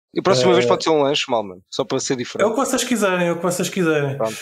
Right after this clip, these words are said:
Speaker 2: Eu
Speaker 1: um
Speaker 2: só,
Speaker 1: brunch.
Speaker 2: só queria, só queria ressaltar que, que não foi bem uma tasca, vá. A gente até começámos bem, mas depois, por causa de alguém que chegou atrasado, fomos uma, uma espécie de tasca.
Speaker 1: Sim.
Speaker 2: Foi, foi uma,
Speaker 1: Verdade.
Speaker 2: foi, foi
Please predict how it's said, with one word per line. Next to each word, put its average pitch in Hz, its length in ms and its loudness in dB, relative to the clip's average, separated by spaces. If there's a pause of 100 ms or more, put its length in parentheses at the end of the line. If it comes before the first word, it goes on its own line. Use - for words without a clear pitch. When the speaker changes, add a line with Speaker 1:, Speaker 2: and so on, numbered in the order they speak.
(120)
Speaker 2:
Eu 143 80 2
Speaker 1:
um - 20 2
Speaker 2:
só, - 80 4
Speaker 1:
brunch. 135 160 4
Speaker 2:
só 208 80 2
queria, 208 440 0
só - 240 -2
queria 202 200 0
ressaltar 190 480 -2
que, 185 140 -6
que 151 240 -12 (120)
não 175 160 2
foi 185 200 0
bem 190 100 0
uma 190 160 0
tasca, 127 420 -2
vá. 117 320 -2 (300)
A - 20 -8
gente 143 200 2
até 170 160 0
começámos 170 540 0
bem, 151 440 -2
mas 160 220 0
depois, 156 180 -2 (220)
por 165 160 -2
causa 175 280 2
de 165 80 2
alguém 160 300 0
que - 60 -4
chegou - 180 -2
atrasado, 156 500 0
fomos 170 260 -4 (540)
uma, 170 100 0
uma 170 140 0
espécie 180 360 -4
de 180 60 -10
tasca. - 360 -2 (680)
Speaker 1:
Sim. 151 200 -2 (400)
Speaker 2:
Foi, 131 120 0
foi 135 200 -4
uma, 123 240 2
Speaker 1:
Verdade. 120 280 -4 (760)
Speaker 2:
foi, 131 100 0
foi 120 80 2